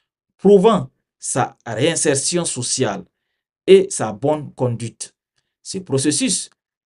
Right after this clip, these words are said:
peut s'étendre plusieurs années et requiert une audience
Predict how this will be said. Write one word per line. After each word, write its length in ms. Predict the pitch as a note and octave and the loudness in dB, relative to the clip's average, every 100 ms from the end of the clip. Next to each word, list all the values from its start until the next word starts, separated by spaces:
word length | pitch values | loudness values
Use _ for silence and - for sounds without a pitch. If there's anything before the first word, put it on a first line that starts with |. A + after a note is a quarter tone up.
| _ | _
peut 180 | G#3+ G3+ | 2 2
s'étendre 720 | D3+ C3 C#3 B2+ G#2 G#2 A2 _ | 2 -4 -4 -4 -4 -10 -14 _
plusieurs 880 | C3+ C#3 B3+ G#3 D3 C3+ B2+ A#2+ A#2 | -2 2 4 4 4 4 6 4 -2
années 340 | G#2 G#2 - _ _ _ _ _ - | -6 -8 -12 _ _ _ _ _ 0
et 140 | B2+ | 2
requiert 400 | C#3+ E3 F3 D#3+ | 4 2 -2 -8
une 160 | F3+ F3+ | -2 -2
audience 680 | C#3 C3 B2 B2+ G#2 - - | -2 -4 -2 -4 -4 -8 -16